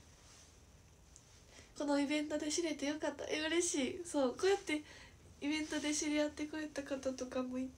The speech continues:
いらっしゃって。めっちゃ嬉しかったです、それが。<laughs> もらい泣きしそう。<laughs> ごめんなさい、それは。それはごめんなさい。<laughs> がっつり泣いてないですよ。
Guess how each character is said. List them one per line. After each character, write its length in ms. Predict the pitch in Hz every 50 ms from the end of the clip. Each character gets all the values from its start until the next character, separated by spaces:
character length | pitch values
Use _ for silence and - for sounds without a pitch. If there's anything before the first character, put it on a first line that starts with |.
| - -
い 120 | - 262 262
ら 120 | 262 269
っ 40 | 277
し 140 | 277 - - - - - - - 294
ゃ 40 | 269
っ 40 | 269
て。 260 | - - - - - - - - - - - - - - - - - - - -
め 80 | - 247
っ 40 | 254
ち 120 | - 254
ゃ 40 | 254
嬉 240 | 262 277 294 302 -
し 80 | -
か 100 | - 262
っ 80 | 247 254
た 100 | - 220
で 160 | 214 214 220
す、 80 | 220 -
そ 80 | -
れ 160 | 220 208 208 202
が。 160 | 202 208 - - - - - - - -
<laughs> 2000 | 294 269 254 254 247 247 254 262 - - - - - - - - - - - - - 466 - - - - - - - - - - - - - - - - - -
も 80 | 254
ら 100 | 285 320
い 100 | 330 311
泣 140 | 311 320 302
き 120 | - - 302
し 140 | - 311 302
そ 140 | - 269
う。 60 | - -
<laughs> 60 | 294 311 - - - 330 311 - 330 302 - - - - - - 403 466 453 427 415 403 403 370 339 - -
ご 120 | 240 254 262
め 120 | 277 285
ん 40 | 277
な 120 | 330 359
さ 140 | 349 320 262
い、 80 | 247 247
そ 140 | - 262
れ 100 | 247 240
は。 240 | 233 226 214 202 - - - - - - - -
そ 160 | - - - 359
れ 120 | 349 349
は 160 | 349 349 339
ご 140 | 339 339 330
め 100 | 330 320
ん 60 | 320 349
な 120 | 320 330
さ 200 | - - - -
い。 80 | - - - - -
<laughs> 400 | - 320 320 302 277 269 262 - - - - - - - -
が 120 | - 294
っ 80 | 349 339 -
つ 120 | - 587 523
り 80 | 320 262
泣 160 | 247 269 285
い 20 |
て 140 | 285 - 330
な 100 | 277 220
い 80 | 220 220
で 100 | - -
す 120 | - -
よ。 140 | - 262 262